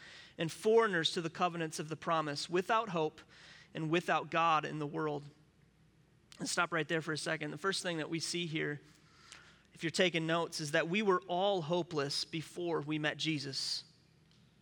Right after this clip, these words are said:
We were all hopeless before we met Jesus.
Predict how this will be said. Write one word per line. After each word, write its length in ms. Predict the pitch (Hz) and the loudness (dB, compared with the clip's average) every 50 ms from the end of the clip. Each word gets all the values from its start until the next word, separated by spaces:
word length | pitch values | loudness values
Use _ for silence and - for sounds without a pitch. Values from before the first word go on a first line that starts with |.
| _ _ _ _ _ _ - | _ _ _ _ _ _ 0
We 120 | - 190 | 4 6
were 140 | 196 190 196 | 6 8 8
all 240 | 196 202 233 247 240 | 8 8 6 4 4
hopeless 720 | 220 226 226 226 - 170 156 147 143 - - - - - - - - - _ _ _ _ _ _ - | 4 4 4 4 2 -2 -2 -2 0 -2 -2 -2 -4 -6 -10 -16 -20 -20 _ _ _ _ _ _ -6
before 420 | - 185 165 - - 185 185 185 170 | -4 -4 -4 0 0 2 4 4 4
we 100 | 170 170 | 4 2
met 240 | 165 165 165 127 | 2 2 0 0
Jesus. 680 | 156 143 156 165 156 135 139 139 139 - - - - - | 0 -2 0 0 0 -2 -4 -6 -4 -4 -4 -4 -4 -6